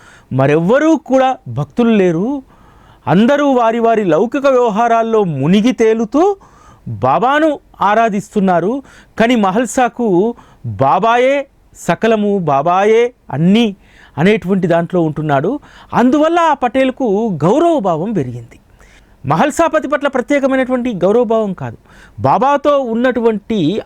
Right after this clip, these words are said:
అనుబంధం చేత మహల్సాపతికి వచ్చినటువంటి గౌరవం. ఈరోజు చాలామంది బాబా మార్గంలో ఉన్నవాళ్ళు కూడా ఇలానే బోల్తా పడతారు తెలుసా?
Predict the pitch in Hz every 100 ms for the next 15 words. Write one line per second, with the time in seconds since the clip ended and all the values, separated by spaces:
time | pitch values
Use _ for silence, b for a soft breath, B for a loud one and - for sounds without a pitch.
0 | 127 170 269 330 330 339 285 262 247 214
1 | 190 131 202 B B B B 120 147 262
2 | - 269 220 196 190 170 175 - 147 190
3 | 139 107 107 104 _ B B B 151 220
4 | 262 277 185 226 254 B B B - 196
5 | 254 262 247 226 185 202 226 214 202 202
6 | 202 196 175 185 175 170 175 175 156 180
7 | 151 156 170 156 135 131 113 107 - 107